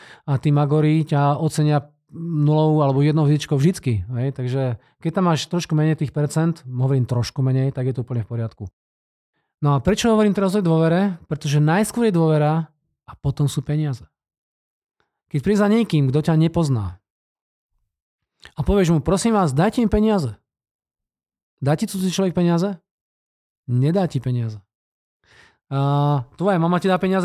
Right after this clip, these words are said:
možno, keď budeš niečo potrebovať. A je to neúplne isté, pretože keď má tvoju dôveru, tak, tak proste nie. Ale ten klient sa najskôr pozrie, kto si, kto si, čo si, ako si oblečený, akú máš aktivitu, aký si,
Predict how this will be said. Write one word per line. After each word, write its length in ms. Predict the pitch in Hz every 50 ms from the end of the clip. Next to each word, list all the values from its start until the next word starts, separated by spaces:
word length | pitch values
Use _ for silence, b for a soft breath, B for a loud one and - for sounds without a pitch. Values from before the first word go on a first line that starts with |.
| 190
možno, 240 | 190 190 185 202 190
keď 80 | 190 185
budeš 140 | 180 180 185
niečo 160 | 175 - 143
potrebovať. 560 | 160 156 175 175 165 175 185 196 196 - - _ _ _ _ _ _ _
A 160 | - 160 156
je 80 | 156 -
to 80 | 180
neúplne 320 | 180 180 160 180 165 160 160
isté, 160 | 147 - 175
pretože 320 | 151 170 156 - 160 160
keď 160 | 156 - 165
má 160 | 165 165 160 160
tvoju 160 | 160 160 156
dôveru, 320 | 143 151 160 165 160 165
tak, 240 | - 165 143 - -
tak 160 | - - 147
proste 320 | - - 156 147 - 165 156
nie. 160 | 156 160 180 190 180 B B B B B B B B B B -
Ale 160 | 151 160 156
ten 160 | 190 196 175
klient 240 | 180 180 185 175 -
sa 80 | 175
najskôr 240 | 170 170 - 196 165
pozrie, 240 | - 165 156 160 147
kto 80 | 135 165
si, 240 | - - 160 139
kto 200 | - 120 123 143 156
si, 80 | - 147
čo 160 | - 151 147
si, 180 | 143 - 208 233 226 b b b b b b
ako 160 | 139 - -
si 160 | 151 - 160 151
oblečený, 320 | 156 175 165 - 180 175
akú 160 | 160 - 165
máš 80 | 135 135
aktivitu, 400 | 143 - 160 165 180 - 208 208
aký 240 | 160 143 - - -
si, 140 | - 160